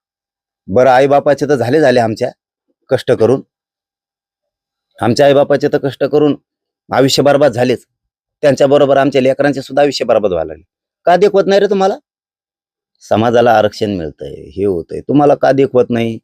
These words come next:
समाजाचं कल्याण होत असताना? तुम्ही देत नाहीत. चाळीस बेचाळीस वर्ष झाले लढे सुरू आहेत.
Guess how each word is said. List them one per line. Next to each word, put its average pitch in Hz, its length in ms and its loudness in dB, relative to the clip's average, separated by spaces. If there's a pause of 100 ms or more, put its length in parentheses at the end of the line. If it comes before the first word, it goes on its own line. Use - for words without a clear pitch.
(340)
समाजाचं 107 480 0
कल्याण 110 300 2
होत 95 180 -4
असताना? 85 300 -6 (680)
तुम्ही 156 160 2
देत 160 220 0
नाहीत. 135 180 0 (380)
चाळीस 139 260 2
बेचाळीस 139 420 0
वर्ष 139 140 -2
झाले 113 240 -2
लढे 117 240 0
सुरू 90 180 -12
आहेत. 78 80 -10